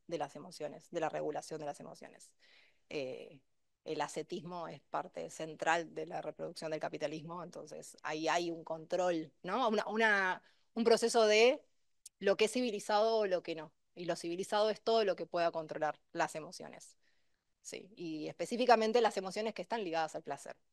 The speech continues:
Entonces, la, el comer tiene una característica central que es que genera placer en el cuerpo.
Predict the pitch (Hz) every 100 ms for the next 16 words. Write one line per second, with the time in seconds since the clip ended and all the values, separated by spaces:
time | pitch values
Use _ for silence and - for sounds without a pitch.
0 | _ _ _ _ _ _ _ 151 156 156
1 | - _ _ _ _ _ _ _ _ -
2 | 180 170 160 160 160 156 185 196 190 226
3 | 240 214 208 190 185 180 160 208 170 165
4 | 190 180 233 233 277 339 185 196 - _
5 | _ _ _ - 165 170 185 185 160 151
6 | 180 165 175 160